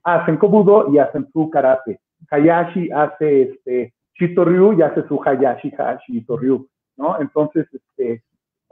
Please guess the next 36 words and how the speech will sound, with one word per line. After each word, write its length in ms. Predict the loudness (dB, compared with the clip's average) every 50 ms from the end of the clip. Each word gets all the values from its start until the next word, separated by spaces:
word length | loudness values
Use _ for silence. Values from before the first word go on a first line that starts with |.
| -12 -10 -8 -8 -6 -2 2
es, 180 | 2 2 2 0 -4 -14 -6 0
eh, 380 | 4 4 6 6 6 4 4 2
ya 100 | 2 2
el 100 | 2 2
karate 300 | 2 2 2 2 2 0 0
tradicional 520 | 2 2 2 2 0 -2 0 0 0 -2
como 260 | -2 -2 -4 -4 -4
tal, 320 | -4 -2 -2 -2 -4 -6 -10 _ _
pues 140 | -12 -12 -12 -12 -8 -4
desaparece, 680 | -2 -2 0 0 -2 2 2 2 2 2 0 0 -2 0
¿no? 180 | 0 0 0
Ya 80 | 0 0
nadie 200 | 0 0 -2 -2
puede 180 | -2 -4 -6
decir 140 | -6 -6 -8
que 100 | -6 -6
hace 160 | -6 -6 -6
karate 280 | -8 -10 -10 -12 -18 -20 -20
<laughs> 60 | -18 -16
tradicional, 420 | -16 -16 -14 -8 -4 -4 -4 -4 -4 -12 -10 -6 -4 -2 0 2
porque, 600 | 4 4 4 4 4 4 4 4 4 4 4 4
este, 720 | 2 2 -4 _ -4 0 2 4 4 4 4 4 0 -2 _ _ _ _ _ _ _
pues 160 | -2 0 2
ya 320 | 4 4 4 2 2 0 0
viene, 360 | 0 0 0 0 -2 -6 -4 -4
si 60 | -2
el 80 | 0
mismo 240 | 0 0 0 0 0
maestro 360 | 0 0 0 -2 -2 -2 -2
Mabuni 540 | 0 0 0 2 2 2 0 0 -2 -4 -4
Kenwa 420 | -4 -4 -4 -2 -2 -2 -2 -2 -4 -10 _ _ _ _ -8
hace 460 | -6 -6 -6 -6 -4 -2 0 2 2
una 360 | 2 2 2 0 -2 -2 -2
modificación 880 | 0 0 2 2 2 0 -2 -4 -6 -6 -8 -8 _ -4 -2 -2 -2 -2
del 180 | -2 -4 -4 -4
estilo 520 | -6 -10 _ -12 -10 -8 -4 -2 -2 -2